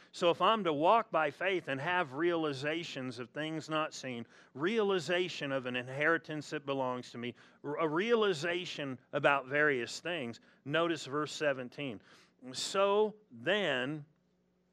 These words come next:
faith comes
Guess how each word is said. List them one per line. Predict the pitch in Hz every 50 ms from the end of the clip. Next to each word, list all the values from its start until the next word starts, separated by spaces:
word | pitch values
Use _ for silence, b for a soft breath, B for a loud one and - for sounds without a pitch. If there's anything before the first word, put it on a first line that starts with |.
| _ _ _ _ _ _ _ _ _ _ _ _ _ _ _ b b b b
faith | b - - - - 196 214 226 247 262 269 240 - - - b b b b b b b _ -
comes | - 226 233 240 214 170 151 151 156 165 160 156 -